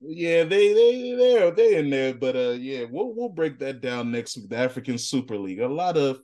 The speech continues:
funny business, but, uh, <laughs> uh, we at that time of the show,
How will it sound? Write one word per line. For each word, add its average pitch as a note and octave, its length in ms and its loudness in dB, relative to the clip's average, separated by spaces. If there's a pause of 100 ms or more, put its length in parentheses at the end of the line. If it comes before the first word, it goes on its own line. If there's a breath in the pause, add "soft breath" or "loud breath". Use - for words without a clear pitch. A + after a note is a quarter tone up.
funny C#3 220 -2
business, G#2+ 640 -8
but, G#2 280 -4
uh, G2 200 -2 (220)
<laughs> - 1500 -10
uh, C#3 300 0
we D#3 180 2
at C#3+ 160 0
that C3 260 2
time C3 300 -4
of A#2+ 80 -4
the A#2 100 -6
show, A#2+ 680 -2